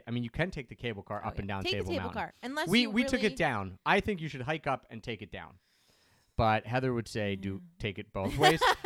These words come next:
Speaker 1: Uh, you can also drive. Another cool thing is driving to Lion's Head, which is the other kind of mountain where you can look at Table Mountain, so that you can drive all the way up to the
Speaker 2: Yeah.
Speaker 1: top of. We did that too for a sunset. That was also incredible.
Speaker 2: Yeah,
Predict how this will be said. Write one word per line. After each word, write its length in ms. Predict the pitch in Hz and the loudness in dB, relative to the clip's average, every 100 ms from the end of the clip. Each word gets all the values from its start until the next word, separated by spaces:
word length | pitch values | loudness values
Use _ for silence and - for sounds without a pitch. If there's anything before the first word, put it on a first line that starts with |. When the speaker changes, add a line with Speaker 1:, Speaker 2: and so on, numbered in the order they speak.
| 392 | 2
Speaker 1:
Uh, 220 | 330 330 285 | 4 4 4
you 80 | 180 | 2
can 140 | 185 | 6
also 320 | 190 190 202 | 4 4 2
drive. 640 | 143 127 143 147 151 151 135 131 | 0 0 4 4 4 2 -2 -6
Another 300 | 127 131 127 | -2 -2 -2
cool 160 | 123 | -4
thing 160 | 113 110 | -4 -6
is 120 | 101 | -6
driving 540 | - 113 110 104 98 92 | -8 -4 -2 -4 -8 -12
to 420 | - 107 92 90 | -12 -10 -12 -12
Lion's 420 | 104 98 92 90 | -10 -8 -8 -10
Head, 240 | - 87 85 | -10 -12 -8
which 180 | 92 98 | -8 -8
is 140 | 85 | -10
the 140 | 98 - - | -12 -12 -4
other 380 | 117 104 95 - _ _ - | -2 -2 -4 -8 _ _ -10
kind 160 | 107 101 | -6 -6
of 60 | |
mountain 260 | 95 92 95 | -6 -8 -10
where 100 | 92 | -14
you 80 | 90 | -14
can 260 | 92 90 | -14 -12
look 180 | 104 - | -12 -12
at 80 | 101 | -16
Table 300 | - 90 90 | -12 -12 -10
Mountain, 320 | 90 87 92 | -12 -12 -14
so 100 | - | -10
that 180 | 104 117 | -8 -8
you 80 | 104 | -10
can 120 | 95 | -12
drive 160 | 92 87 _ | -10 -12 _
all 120 | 92 87 | -12 -12
the 60 | |
way 120 | 87 | -14
up 120 | 90 _ | -20 _
to 60 | - | -20
the 60 | |
Speaker 2:
Yeah. 100 | - - | -14 -14
Speaker 1:
top 120 | - | -14
of. 80 | 107 | -10
We 120 | 113 147 | -4 0
did 160 | 156 | 4
that 180 | 151 143 | 4 4
too 220 | 180 185 | 6 6
for 160 | - 151 | 6 -2
a 40 | |
sunset. 440 | - 156 151 151 _ - | 2 0 0 -4 _ 0
That 220 | 202 226 | 0 0
was 120 | 190 | -2
also 260 | 160 127 120 | -2 -2 -4
incredible. 400 | 98 95 87 - | -6 -8 -12 -16
Speaker 2:
Yeah, 180 | 180 | -16